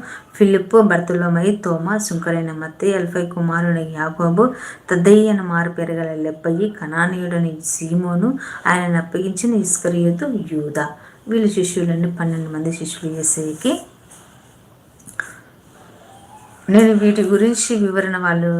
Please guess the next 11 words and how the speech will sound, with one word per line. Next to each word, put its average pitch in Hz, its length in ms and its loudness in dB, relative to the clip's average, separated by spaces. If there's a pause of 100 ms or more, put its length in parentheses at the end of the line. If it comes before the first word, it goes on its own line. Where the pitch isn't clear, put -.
(100)
ఎలా 185 280 0 (1400)
మరణించారు 185 760 2
ఏంటి 170 580 2 (800)
అనేసి 196 320 -2
మీకు 190 380 2
నేను 170 640 0 (100)
రేపు 175 420 -4
రెఫర్ 170 440 -2
చేసి 180 240 -2
మొత్తం 175 300 -6
చెప్తానండి. 165 880 -6